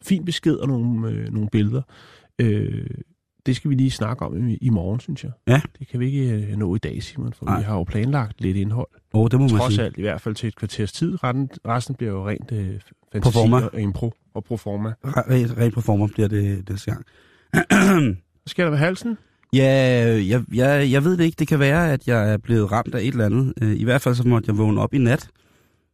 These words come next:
Speaker 2: Øh, kold, svedende, israppende. Og der var, jeg ved sgu ikke lige, hvad det var, men der havde jeg sådan, øh, ligesom da man var lille, der var man, jeg var helt hævet
Speaker 1: Ja.
Speaker 2: i, i, i svælget, om man vil.
Speaker 1: Uh.
Speaker 2: Øh, og kunne ikke rigtig, øh, synke, og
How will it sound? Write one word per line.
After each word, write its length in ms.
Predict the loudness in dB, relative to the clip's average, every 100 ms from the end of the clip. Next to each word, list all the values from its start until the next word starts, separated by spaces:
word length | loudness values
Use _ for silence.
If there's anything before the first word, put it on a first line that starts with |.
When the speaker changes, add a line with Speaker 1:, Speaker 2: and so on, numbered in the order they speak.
| -20 _ _ 0
Speaker 2:
Øh, 380 | 2 2 0 -4 -4
kold, 260 | 0 0 0 -8
svedende, 680 | -12 -8 0 2 4 2 0 -2 _ _ -2
israppende. 720 | 0 0 -2 0 0 2 0 -2 _ _ _ _ _ _ _ -2
Og 140 | 0
der 60 | 2
var, 260 | 2 2
jeg 140 | 2 0
ved 80 | 0
sgu 120 | 0
ikke 100 | 0
lige, 60 |
hvad 100 | 2
det 80 | 2
var, 160 | 0 0
men 220 | 0 2
der 40 | 2
havde 160 | 2
jeg 100 | 2
sådan, 460 | 2 0 0 -4 -10 -10
øh, 500 | -4 0 2 2 0
ligesom 260 | 0 0
da 80 | 2
man 180 | 4 4
var 60 | 4
lille, 160 | 4
der 60 | 2
var 80 | 4
man, 220 | 4 4
jeg 100 | 2
var 60 |
helt 180 | 4 4
hævet 400 | 4 4 2 0 -4 _ _ 0
Speaker 1:
Ja. 220 | 2 2
Speaker 2:
i, 40 |
i, 360 | -2 -2 -4 -6 -6 -6
i 40 |
svælget, 480 | -2 0 2 0 2
om 60 |
man 180 | 2 4
vil. 180 | 2 0 -6 -4
Speaker 1:
Uh. 280 | -2 -2 -4 -4 0
Speaker 2:
Øh, 280 | 2 2 0
og 220 | 2 0
kunne 140 | 2 0
ikke 100 | 0
rigtig, 320 | 0 0 0
øh, 60 | 0
synke, 480 | 0 0 2 2
og 180 | 2 0